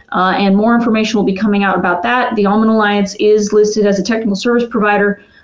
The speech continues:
uh, for that program. So if you are interested in learning about the Landflex program, please reach out to us or visit D W R, uh, dot C A dot gov slash Landflex to learn more,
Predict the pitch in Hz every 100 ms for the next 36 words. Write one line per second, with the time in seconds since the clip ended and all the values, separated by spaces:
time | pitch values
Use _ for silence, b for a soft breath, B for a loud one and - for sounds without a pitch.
0 | _ 202 196 180 - 254 226 - - 254
1 | 247 240 233 226 202 220 262 208 208 247
2 | 262 285 - 208 208 202 196 202 214 196
3 | 190 175 190 196 196 - - - 277 247
4 | 233 220 233 226 B _ - 226 220 202
5 | 185 208 208 - 202 196 190 190 190 190
6 | 180 175 196 202 185 185 185 180 180 180
7 | 180 B B B _ - 165 165 175 156
8 | 208 190 - - 226 220 190 190 190 196
9 | 196 196 190 196 220 226 262 339 - 190
10 | 196 - - - 175 185 185 190 208 214